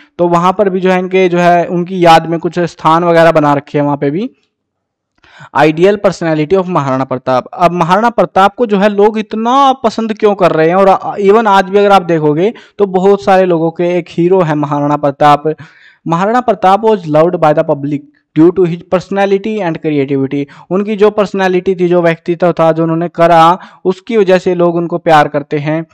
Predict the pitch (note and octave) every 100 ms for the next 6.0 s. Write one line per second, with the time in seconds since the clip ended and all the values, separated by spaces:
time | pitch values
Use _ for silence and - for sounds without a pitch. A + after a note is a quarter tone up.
0 | _ - D3+ - E3 D#3+ D3 D3+ D3+ D3
1 | D3 - D3+ D3 C#3+ D3 D3 D3+ D#3 E3
2 | D#3+ D3+ D#3 D#3 D3 D3 D3 D3 D3 D3
3 | C#3+ - D#3 D3+ D3+ D3 D3 - D3 D#3+
4 | D3 C3+ C#3 C#3+ C#3 C#3 C3+ C#3 C#3 B2+
5 | - - - - F3 F#3 F3+ G3 G3+ D#3+